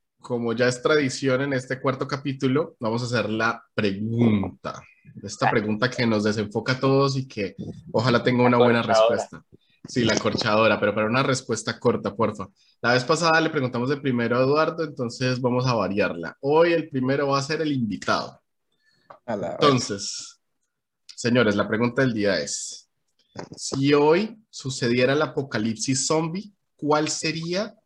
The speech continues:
Speaker 1: su lugar de resguardo? El lugar donde ustedes se van a proteger y a proteger a su familia.
Speaker 3: Justamente mi apartamento.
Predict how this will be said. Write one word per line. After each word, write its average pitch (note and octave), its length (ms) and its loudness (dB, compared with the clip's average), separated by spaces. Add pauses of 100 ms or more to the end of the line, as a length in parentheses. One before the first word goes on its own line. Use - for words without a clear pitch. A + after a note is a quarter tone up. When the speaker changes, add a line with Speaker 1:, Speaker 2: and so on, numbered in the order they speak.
(140)
Speaker 1:
su - 260 -2
lugar G#2 360 2
de A2+ 80 0
resguardo? F#2 720 -2 (720)
El A2 120 -2
lugar A2+ 240 2
donde C3 220 4
ustedes B2 300 0
se C3+ 80 -2
van A#2 140 2
a A#2 80 -2
proteger C#3 600 -2 (200)
y A#2 80 -4
a G#2+ 60 -2
proteger G#2 360 -4
a G#2+ 60 0
su B2 120 -6
familia. F2+ 480 -4 (800)
Speaker 3:
Justamente C#3 680 0
mi G3 100 0
apartamento. A#2+ 760 -2